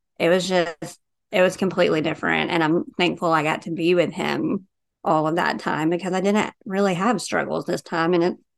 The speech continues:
I believe it's because I didn't have to worry about pumping at work or how much milk I was sending to daycare or pace bottle feeding or any of that. We just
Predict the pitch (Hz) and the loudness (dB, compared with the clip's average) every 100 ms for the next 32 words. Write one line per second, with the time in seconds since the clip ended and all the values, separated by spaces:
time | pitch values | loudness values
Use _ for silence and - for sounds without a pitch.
0 | - 160 170 165 165 170 190 202 202 196 | -6 0 0 0 -2 0 2 2 0 -8
1 | - - 185 180 185 185 - 185 190 - | -10 -4 0 0 2 2 0 0 -2 -2
2 | - 180 180 180 - _ _ _ - 185 | -2 0 0 -2 -8 _ _ _ -2 4
3 | 214 180 170 190 170 165 165 160 156 156 | 6 6 4 2 -2 0 0 0 -2 -2
4 | 165 175 170 170 - 165 156 160 156 160 | -2 0 2 0 0 0 2 0 0 -2
5 | 170 156 151 156 151 - 160 160 156 156 | -2 0 0 0 -2 -2 -2 -2 -2 -2
6 | 156 170 - - _ _ - 233 214 214 | -2 -4 -10 -20 _ _ 2 4 4 4
7 | 185 196 196 185 185 170 175 180 175 - | 4 4 2 2 4 2 2 4 2 2
8 | 208 190 - 175 175 180 - | 2 2 0 -4 -4 -6 -10